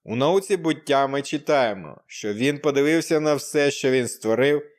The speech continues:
і побачив, що оте дуже добре.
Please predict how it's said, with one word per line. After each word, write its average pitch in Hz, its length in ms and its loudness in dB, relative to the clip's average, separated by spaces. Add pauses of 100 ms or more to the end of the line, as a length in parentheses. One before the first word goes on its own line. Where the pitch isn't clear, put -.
(220)
і 175 140 2
побачив, 143 840 -2 (180)
що - 340 -2
оте 131 500 0 (220)
дуже 117 640 -2 (160)
добре. 110 800 -2